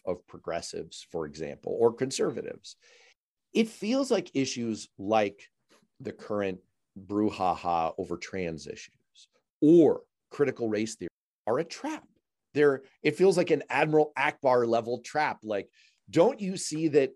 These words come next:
that engaging in this is a trap? Because on the one hand, we feel some nuance, some ambivalence, perhaps. We could see the argument of, well,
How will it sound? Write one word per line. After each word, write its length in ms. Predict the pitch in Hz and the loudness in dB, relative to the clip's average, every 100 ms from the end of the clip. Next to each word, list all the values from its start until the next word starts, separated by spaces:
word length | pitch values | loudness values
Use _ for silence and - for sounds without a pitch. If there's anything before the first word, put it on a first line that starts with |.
| 113 | -6
that 160 | 117 117 - | -6 -6 -10
engaging 680 | 123 107 127 143 135 123 | -10 -6 -2 -2 -2 -4
in 100 | 107 101 | -4 -4
this 320 | 95 92 - _ _ _ _ _ - | -6 -8 -14 _ _ _ _ _ 0
is 200 | 160 139 | 2 2
a 60 | |
trap? 280 | - 113 98 | -2 -6 -6
Because 180 | 117 131 | -8 -6
on 100 | 135 | -4
the 60 | |
one 220 | 135 151 220 | -2 -2 -4
hand, 480 | 160 120 113 117 _ 160 156 _ _ _ _ | -6 -6 -6 -10 _ -20 -20 _ _ _ _
we 220 | 135 165 | -10 -8
feel 340 | 185 - 190 202 | -8 0 4 4
some 280 | - 156 127 | 2 -4 -2
nuance, 580 | 107 85 73 - - - | -2 -4 -10 -16 -18 -10
some 180 | - 127 | -6 -2
ambivalence, 880 | 117 110 107 - - - - - - _ _ _ - | -2 2 0 0 -12 -14 -16 -16 -18 _ _ _ -6
perhaps. 680 | 87 - 57 - - - - _ _ - | -6 -6 -10 -12 -14 -14 -16 _ _ 0
We 160 | 147 | 2
could 160 | 160 151 | 4 0
see 320 | - 160 185 | 0 0 0
the 160 | 170 151 | 2 2
argument 600 | 120 127 110 95 92 87 - | 2 0 0 -2 -2 -6 -2
of, 440 | 98 92 90 90 - _ - | 2 4 4 0 -10 _ -2
well, 380 | 165 262 262 | 2 2 -2